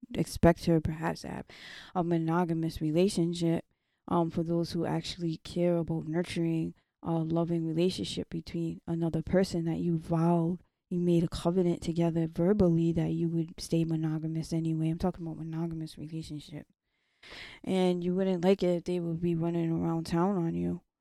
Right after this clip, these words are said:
especially, like, the day before your wedding. So what I'm getting at is, how do we reach this purity? Well, that is in Christ Jesus. That's in Yeshua HaMashiach, the righteousness that we then take on because of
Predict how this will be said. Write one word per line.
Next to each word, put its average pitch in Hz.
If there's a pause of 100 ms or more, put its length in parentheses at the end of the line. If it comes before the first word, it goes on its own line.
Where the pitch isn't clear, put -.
(380)
especially, 190
like, 165
the 160
day 156
before 151
your 139
wedding. 135 (340)
So 214 (320)
what 214
I'm 208
getting 208
at 180
is, 175 (840)
how 214
do 220
we 214
reach 202
this 180
purity? 214
Well, 175
that 175
is 175
in 170
Christ 165
Jesus. 175
That's 165
in 170
Yeshua 165
HaMashiach, 165
the 160
righteousness 165 (380)
that 156
we 185 (360)
then 170 (300)
take 175
on 175 (400)
because 175
of 175